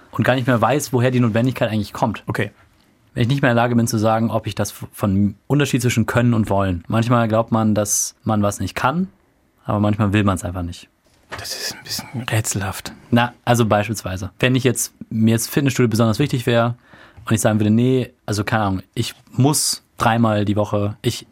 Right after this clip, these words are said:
Speaker 1: ich kann nicht weniger als dreimal die Woche hingehen“, dann ist dieses Können, das nimmt einen selbst so ein bisschen raus aus der,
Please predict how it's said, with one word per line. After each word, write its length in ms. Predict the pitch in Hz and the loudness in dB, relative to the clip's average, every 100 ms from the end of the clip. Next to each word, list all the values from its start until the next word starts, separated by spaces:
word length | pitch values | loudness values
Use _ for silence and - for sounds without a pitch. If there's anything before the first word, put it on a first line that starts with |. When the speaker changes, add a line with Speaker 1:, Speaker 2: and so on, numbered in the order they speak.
| - | -10
Speaker 1:
ich 140 | 117 | -8
kann 220 | - 151 143 | -2 -2 0
nicht 140 | 120 | 2
weniger 240 | 117 120 | 4 4
als 80 | 110 | 2
dreimal 200 | - 107 | 0 0
die 60 | 104 | 0
Woche 140 | 101 | -2
hingehen“, 340 | 101 95 92 95 _ | -2 -2 -4 -14 _
dann 420 | - 113 110 104 - _ _ _ - | 0 4 4 2 -2 _ _ _ -6
ist 160 | 123 - | -2 2
dieses 240 | 113 104 | 2 2
Können, 340 | - 151 196 | 2 4 4
das 140 | 143 123 | 2 2
nimmt 240 | 135 143 | 0 0
einen 160 | 117 117 | 0 0
selbst 300 | 117 131 - | 2 0 0
so 60 | 117 | 0
ein 60 | |
bisschen 220 | 110 120 | 0 0
raus 260 | 110 104 117 | 0 0 -2
aus 140 | 107 | -6
der, 420 | - 101 98 98 | -6 -4 -2 -4